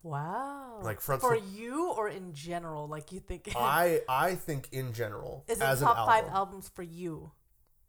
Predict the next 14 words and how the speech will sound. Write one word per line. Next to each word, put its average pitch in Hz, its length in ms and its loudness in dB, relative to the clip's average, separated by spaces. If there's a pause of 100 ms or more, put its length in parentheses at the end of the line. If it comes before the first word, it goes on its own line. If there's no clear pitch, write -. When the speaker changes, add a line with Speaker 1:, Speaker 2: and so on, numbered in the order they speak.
Speaker 2:
Yeah. 214 420 -2 (600)
But 139 360 -2 (240)
with 160 200 2
that 156 160 6
being 135 160 -2
said, 135 520 0 (500)
on 131 160 0
that 127 140 0
album, 127 500 2
it's, 139 160 -6
it's 160 220 -2
an 185 240 4
interesting 202 480 -4
album, 135 460 -2